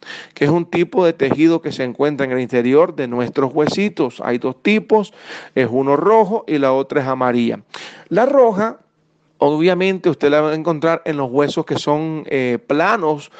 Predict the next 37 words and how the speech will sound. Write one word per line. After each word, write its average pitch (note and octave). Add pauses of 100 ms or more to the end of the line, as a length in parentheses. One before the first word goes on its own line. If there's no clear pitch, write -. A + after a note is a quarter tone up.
(220)
como C3+
son, C#3+
por D#3+
ejemplo, C#3+
a A#2+
ver, B2
hueso D3
plano, F#3
eh, C3
vértebras, E3
¿verdad? B2
Vértebras, D#3
eh, B2+
pueden C3
ser A#2+
costillas. C3+ (140)
Y D3
el F#3
trabajo F#3+
de D#3+
ellas, B2 (100)
amigo D3+
mío D3
que B2+
me A#2+
estás C3+
escuchando, A#2+ (400)
es C3+
crear D#3
glóbulos C#3
blancos C3+
que B2
son B2
los C#3+
encargados C3+
de D#3
defendernos A#2+